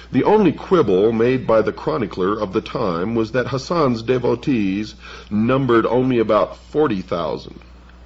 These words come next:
How this man Sabah came by his uncanny power, and how his devotees struck terror into the hearts of men from the Caspian to Egypt, is one of the most extraordinary of all tales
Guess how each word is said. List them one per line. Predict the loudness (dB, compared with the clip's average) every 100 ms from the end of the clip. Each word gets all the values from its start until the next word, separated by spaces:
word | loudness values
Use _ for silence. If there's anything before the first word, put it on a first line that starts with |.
| -20 -20 -20 -20 -20 -2
How | 2 4
this | 2 0
man | 2 2 2
Sabah | 0 -2 2 4 4 4 2 0
came | -4 0
by | 0 2
his | 2 0 -2
uncanny | -4 -4 -4 -4 -4 -6
power, | -6 -4 -2 -2
and | -4 -6
how | -2 -2
his | 0 -2
devotees | -2 0 0 -2 -4 -6 -6
struck | -4 -4 -4
terror | -6 0 4 4 2
into | -2
the | -2
hearts | 0 -2 -2
of | -6
men | -2 0 -2 -6 -12 -4
from | 0 0
the | -2
Caspian | -4 -4 -4 -6 -4 -6
to | -8 -8
Egypt, | -8 -6 -8 -8 -14 -20 -20 -20 -20 -20 -12
is | -8
one | -4 -2
of | -2
the | -4
most | -4 -6
extraordinary | -12 -14 -2 2 2 2 0 0 -2
of | -4 -4
all | 0 2 0
tales | -2 -2 0 0 -2 -4